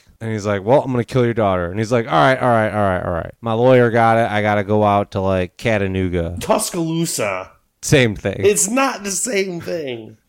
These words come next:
Speaker 2: Tuscaloosa, Alabama, Chattanooga, Tennessee.
Speaker 1: Yeah, I mean, it's roughly the same thing.
Speaker 2: Oh, my God. <laughs>
Speaker 1: Either way, he's all like, "All right,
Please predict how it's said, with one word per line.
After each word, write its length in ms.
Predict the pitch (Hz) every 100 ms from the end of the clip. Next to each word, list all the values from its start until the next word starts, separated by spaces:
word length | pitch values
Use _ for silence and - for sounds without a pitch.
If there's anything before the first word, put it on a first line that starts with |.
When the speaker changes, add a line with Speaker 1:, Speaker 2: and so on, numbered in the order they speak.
| - _ _ _ - -
Speaker 2:
Tuscaloosa, 760 | 196 214 - 170 190 220 190 170
Alabama, 720 | 170 151 123 147 165 135 123
Chattanooga, 600 | - 160 127 120 147 123
Tennessee. 800 | 120 147 113 - 147 120 73 _
Speaker 1:
Yeah, 380 | - 214 107 107
I 60 | 127
mean, 240 | 135 131
it's 360 | 131 - - 120
roughly 360 | 113 - 127
the 100 | 101
same 300 | - 98 95
thing. 400 | 107 101 113 123 _
Speaker 2:
Oh, 320 | - - - 107
my 200 | 101 92
God. 480 | 110 104 104 110 _ - - 123
<laughs> 320 | 117 _ -
Speaker 1:
Either 240 | 247 220
way, 320 | 165 123 107
he's 180 | 127 131
all 140 | 139 131
like, 280 | 123 113 -
"All 80 | 131
right, 260 | 107 87